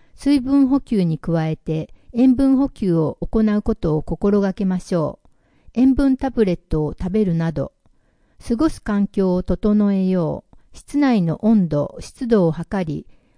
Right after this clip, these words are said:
温度が高いなら冷房を、湿度が高いならエアコンの除湿機能を活用しましょう。衣類の調整をしよう。ゆったりした衣服を着て、体に熱がこもらないようにしたり、日傘を使ったりするなど、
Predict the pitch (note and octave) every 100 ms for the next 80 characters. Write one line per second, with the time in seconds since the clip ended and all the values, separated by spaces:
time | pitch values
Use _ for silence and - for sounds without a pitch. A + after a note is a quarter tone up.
0 | - C4+ C#4 G3 E3+ D#3 E3+ A#3 A#3+ G3
1 | D#3 D3+ F3 F#3+ F3 F3+ F3 E3+ E3+ -
2 | - _ - - B3+ A#3+ F#3 - F3 A#3
3 | A#3 F#3+ D#3 D3+ - G3+ A#3+ - A#3 A3
4 | G#3 G3+ E3 F#3+ - - - C#4 C4+ A#3
5 | D#3+ - F3+ - A3 G#3+ G#3+ G3 G3 -
6 | G3+ E3+ C3 _ _ _ _ - - _
7 | - - C#4+ D4+ A3 E3+ - G#3 A3 -
8 | G3 F#3+ F#3 - F#3+ F3+ D#3 - - -
9 | G#3+ - - D4 C4 - F3 D#3+ A#3+ -
10 | - F3 - - - D#3+ - - - -
11 | G#3+ B3+ C4 B3 A#3+ A#3 - C#4 G#3 F3+
12 | F#3+ B3 C4+ A3+ F3+ F3+ E3 D3+ - E3
13 | C#3+ C#3 - - - A3+ A#3+ D4+ B3+ F#3
14 | - - F#3+ - G3+ E3 - F#3 G3+ F#3
15 | D3 C#3